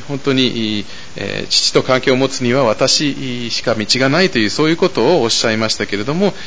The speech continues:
イエス様を通して父の身元に行ける特別な関係を持つことができるということです。神様は私たちの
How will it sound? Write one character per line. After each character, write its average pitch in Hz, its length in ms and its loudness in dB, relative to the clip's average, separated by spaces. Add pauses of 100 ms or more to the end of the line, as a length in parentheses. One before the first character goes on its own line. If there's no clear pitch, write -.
(280)
イ 147 60 6
エ 151 60 8
ス - 100 0
様 160 220 4
を 165 60 2
通 254 240 6
し - 100 4
て 101 200 2
父 - 280 2
の 117 80 2
身 107 120 2
元 113 260 0
に 107 100 0
行 104 100 -2
け 113 160 2
る 98 180 0 (1080)
特 117 180 -4
別 120 220 0
な 113 100 -2
関 107 240 -4
係 123 180 -2
を 185 200 2 (400)
持 101 100 -2
つ - 100 -6
こ - 120 -4
と 90 180 -8
が 90 120 -6 (460)
で 101 120 0
き - 180 -2
る 98 100 -2
と 92 160 -8
い 87 140 -6
う 87 40 -8
こ 90 120 -10
と 87 120 -10
で 90 140 -8
す。 - 240 -8 (500)
神 117 200 4
様 104 320 0
は 151 240 2 (360)
私 113 360 -2
た 104 140 -4
ち - 160 -6
の 95 180 -6